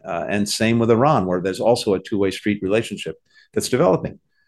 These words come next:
We're working with, uh, with other countries. Uh, we're taking our own actions,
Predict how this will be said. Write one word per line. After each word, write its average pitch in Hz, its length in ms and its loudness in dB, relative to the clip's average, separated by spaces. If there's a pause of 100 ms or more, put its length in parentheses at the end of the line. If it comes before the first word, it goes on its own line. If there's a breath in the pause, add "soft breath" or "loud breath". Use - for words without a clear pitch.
(460)
We're 113 200 8
working 120 360 4
with, 110 260 2
uh, 107 320 6 (260 loud breath)
with 110 120 2
other 113 180 2
countries. 123 720 -6
Uh, 80 340 0
we're 90 120 -4
taking 104 320 0
our 95 100 2
own 113 160 4
actions, 110 540 -2